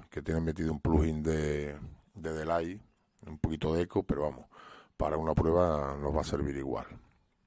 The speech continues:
¿Eh? La selecciono las dos, como ya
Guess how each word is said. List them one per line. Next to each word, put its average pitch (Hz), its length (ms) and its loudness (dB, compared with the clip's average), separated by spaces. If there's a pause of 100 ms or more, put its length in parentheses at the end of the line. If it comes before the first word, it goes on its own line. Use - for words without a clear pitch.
(600)
¿Eh? 101 80 2
La 92 140 2
selecciono 80 520 -2
las 87 160 6
dos, 147 360 10
como 82 260 0
ya 101 340 4